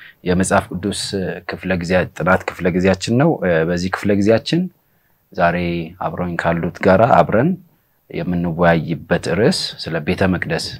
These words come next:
ይሆናል። እም፣ ፕሮግራማችንን ለፕ-፣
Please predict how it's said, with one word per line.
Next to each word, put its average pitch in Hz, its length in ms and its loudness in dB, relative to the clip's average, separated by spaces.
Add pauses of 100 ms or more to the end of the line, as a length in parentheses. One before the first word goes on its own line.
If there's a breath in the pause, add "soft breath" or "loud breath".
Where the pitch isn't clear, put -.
(160)
ይሆናል። 175 380 -4 (720 loud breath)
እም፣ 85 380 2 (960)
ፕሮግራማችንን 104 840 6 (960)
ለፕ-፣ - 260 -6